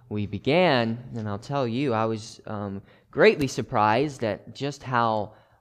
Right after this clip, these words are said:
little I got accomplished last time, but that's a great thing about being an expository preacher and preaching through a book. You can just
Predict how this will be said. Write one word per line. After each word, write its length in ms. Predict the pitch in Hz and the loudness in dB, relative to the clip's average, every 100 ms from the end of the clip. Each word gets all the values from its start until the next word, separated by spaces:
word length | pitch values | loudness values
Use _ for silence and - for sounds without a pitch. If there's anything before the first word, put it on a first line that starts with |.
| 104 | -4
little 420 | 113 143 113 104 | 0 2 2 2
I 160 | 98 | 2
got 240 | 107 110 104 | 0 0 -2
accomplished 680 | 107 123 123 - 101 - - | -4 -2 -2 -2 -6 -8 -6
last 400 | 98 101 101 - | -2 -2 -4 -4
time, 300 | 120 110 98 | -2 -2 -2
but 100 | 98 | -2
that's 180 | 110 113 | -4 -4
a 60 | |
great 200 | 107 104 117 | -6 -6 -4
thing 160 | 107 | -4
about 240 | 101 104 110 | -4 -6 -6
being 240 | 107 104 | -6 -6
an 100 | 101 | -8
expository 680 | 98 - - 110 104 113 104 | -10 -10 -4 -4 -4 -8 -8
preacher 400 | 101 127 - 98 | -6 -10 -10 -10
and 120 | 98 | -10
preaching 280 | - 101 107 | -10 -8 -8
through 140 | 110 | -8
a 20 | 110 | -6
book. 240 | 160 117 | -6 -6
You 120 | 110 98 | -8 -10
can 20 | |
just 220 | - - | -10 -16